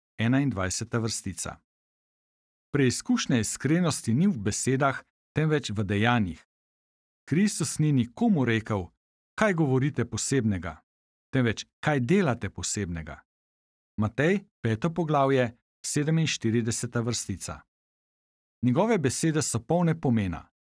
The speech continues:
"Če to veste, blagor vam, če boste to delali." Janez, trinajsto poglavje, sedemnajsta vrstica. Besede nimajo vrednosti, če niso podprte s primernimi dejanji.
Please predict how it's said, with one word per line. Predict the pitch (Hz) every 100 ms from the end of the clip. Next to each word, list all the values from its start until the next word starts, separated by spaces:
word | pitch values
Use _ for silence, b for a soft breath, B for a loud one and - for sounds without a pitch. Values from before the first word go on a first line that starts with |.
| _ _ _ -
"Če | 123
to | 254
veste, | 220 131 104 - 87 - _ _ _
blagor | 101 135 196 214 131
vam, | 147 143 139 - _
če | -
boste | 107 101 - 98
to | - 143
delali." | 117 120 104 82 71 - _ _ _ _ _ _ _
Janez, | 113 113 143 190 - - _ _
trinajsto | 113 135 156 - 170
poglavje, | 185 139 131 127 123 123 -
sedemnajsta | - 123 120 117 113 - 127
vrstica. | 117 - - 80 - 73 _ _ _ _ _ _ _ _ _ _ _ -
Besede | 131 - 208 165
nimajo | 165 226 226 165
vrednosti, | 120 131 175 160 123 - 117 92 -
če | -
niso | 117 180 -
podprte | 196 185 165 131 131 131
s | 117
primernimi | - 104 107 123 131 131
dejanji. | 123 127 104 92 82